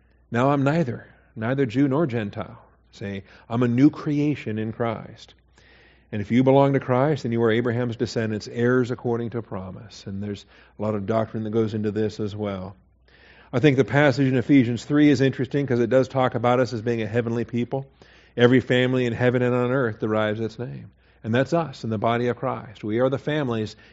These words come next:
in heaven and on earth. See, "Thy will be done in he-, on earth as it is in heaven." We are the, the dual locality, right? We talk about being dual present in heaven and on earth. We still reside on earth, but where's our citizenship?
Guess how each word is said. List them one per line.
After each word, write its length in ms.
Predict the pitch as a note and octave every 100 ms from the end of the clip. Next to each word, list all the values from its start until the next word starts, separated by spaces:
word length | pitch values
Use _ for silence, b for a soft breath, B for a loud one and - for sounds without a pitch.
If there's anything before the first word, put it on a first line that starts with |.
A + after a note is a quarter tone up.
| b
in 160 | A#2 B2+
heaven 320 | C3+ C#3 C3+
and 140 | B2+
on 160 | B2+ C3
earth. 400 | B2+ A2 - - _ _ _
See, 400 | - A2 G#2+ F#2+ b b b
"Thy 120 | G#2+ A2+
will 180 | B2
be 100 | B2
done 300 | A#2+ B2+ B2
in 80 | A#2
he-, 480 | G#2 B2+ A#2 A2+ A2
on 180 | A2 A#2
earth 180 | B2+ A#2
as 160 | A2
it 100 | A#2
is 180 | B2 A2+
in 80 | A2+
heaven." 340 | B2+ A#2+ G#2
We 160 | G#2+ B2+
are 180 | C3 B2
the, 240 | A#2+ A#2 B B B -
the 320 | A#2+ A#2 A2+
dual 460 | A2 C3+ C#3 D#3 C#3+
locality, 760 | C#3 C3+ C#3+ D3+ C3+ A2 A2
right? 300 | A2 A#2 C3+
We 100 | C3
talk 200 | A2+ A#2+
about 240 | A#2+ B2 A2+
being 300 | B2 A#2+ G#2
dual 340 | B2 C3+ B2+
present 440 | - C3+ A#2 A#2 - b b -
in 200 | B2+ C3+
heaven 260 | C#3+ C#3
and 160 | C3+ C3
on 160 | C3+
earth. 380 | C#3+ C#3+ A2+ - _ -
We 120 | A#2+
still 220 | - D#3+
reside 420 | C3+ B2 B2 D#3+
on 220 | E3 C3 A2+
earth, 200 | B2 C#3
but 80 | B2
where's 220 | D#3 D3
our 100 | C#3+
citizenship? 720 | E3+ E3 C#3 B2 - G2 -